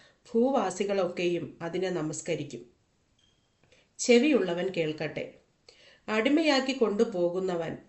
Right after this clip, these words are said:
അടിമയായി പോകും. വാൾ കൊണ്ട് കൊല്ലുന്നവൻ വാളാൽ മരിക്കേണ്ടി വരും.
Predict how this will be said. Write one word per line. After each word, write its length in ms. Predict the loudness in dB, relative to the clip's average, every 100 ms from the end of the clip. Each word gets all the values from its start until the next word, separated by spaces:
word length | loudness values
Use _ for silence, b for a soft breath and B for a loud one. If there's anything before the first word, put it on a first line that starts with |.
| -8
അടിമയായി 580 | -4 0 2 2 -2 -4
പോകും. 380 | -4 -4 -4 -12 _ _ b b b
വാൾ 240 | 0 2 4
കൊണ്ട് 240 | 4 4 4
കൊല്ലുന്നവൻ 600 | 0 0 0 -2 -2 -4 -6
വാളാൽ 460 | -6 -2 -2 0 0
മരിക്കേണ്ടി 520 | 0 -2 -2 -4 -4
വരും. 280 | -4 -4 -6